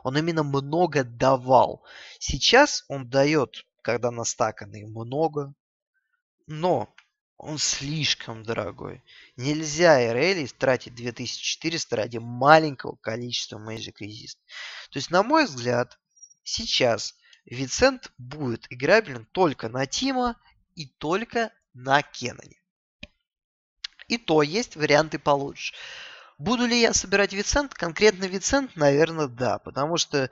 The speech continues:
у меня есть некоторые идеи по новой сборке Кеннона, но это уже не по теме. Вицент всё ещё нишевый артефакт. Вот интересный момент.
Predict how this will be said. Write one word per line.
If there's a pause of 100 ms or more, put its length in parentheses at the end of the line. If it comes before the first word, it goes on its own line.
(200)
у
меня
есть
некоторые
идеи
по
новой
сборке
Кеннона, (260)
но
это
уже (520)
не
по
теме. (480)
Вицент (460)
всё
ещё
нишевый
артефакт. (1200)
Вот
интересный
момент.